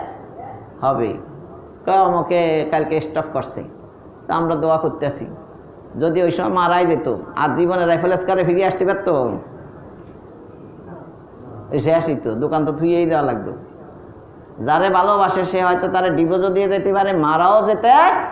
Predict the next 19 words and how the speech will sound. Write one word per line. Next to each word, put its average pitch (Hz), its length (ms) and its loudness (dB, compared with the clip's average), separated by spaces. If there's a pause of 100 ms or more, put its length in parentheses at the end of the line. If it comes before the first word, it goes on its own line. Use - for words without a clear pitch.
(680)
পারে, 160 540 2
তাহলে 196 160 2
বিচ্ছিন্ন 208 480 2
হতে 190 260 4
হবে, 135 340 4 (520)
অথবা 220 380 4
সে 226 140 2
নিজেও 208 420 4
মরে 214 260 4
যেতে 156 240 2
পারে 139 200 2
আগেই, 107 260 0 (600)
তাহলে 185 200 2
থু-, - 260 -4
তারে 170 260 2
রাইখে 170 360 2
চলে 190 280 2
যেতে 131 240 -2
হবে, 107 220 -4